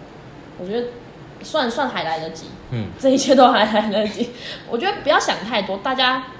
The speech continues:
Speaker 1: 要勇敢一点，跨领域。
Speaker 2: 对啊，因为因-，因为我自己就是一直在尝试新的东西，因为如果你，
Speaker 1: 嗯。
Speaker 2: 像我现在做，就是我，我的 title 是挂机械，
Speaker 1: 嗯。
Speaker 2: 可是其实，就是其实我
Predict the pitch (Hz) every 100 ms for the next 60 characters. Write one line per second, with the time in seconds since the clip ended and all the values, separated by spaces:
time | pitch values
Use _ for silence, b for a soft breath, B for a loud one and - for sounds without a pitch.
0 | - - 277 240 190 180 220 170 185 196
1 | 180 160 - 214 165 - - 143 - -
2 | 107 92 - - 139 143 143 - - -
3 | - - - - 165 185 165 196 156 107
4 | 139 110 98 104 110 104 98 - - -
5 | - - - 139 110 107 107 92 104 98
6 | 101 90 87 95 - - - - - 113
7 | 117 - - 120 117 107 104 - - -
8 | 175 147 101 98 110 107 - 110 95 95
9 | - - 139 117 104 98 110 110 107 120
10 | 113 104 110 104 95 95 87 - 90 -
11 | B B - 104 113 117 113 107 104 95
12 | 92 95 - - - - - - - 151
13 | - - 113 120 101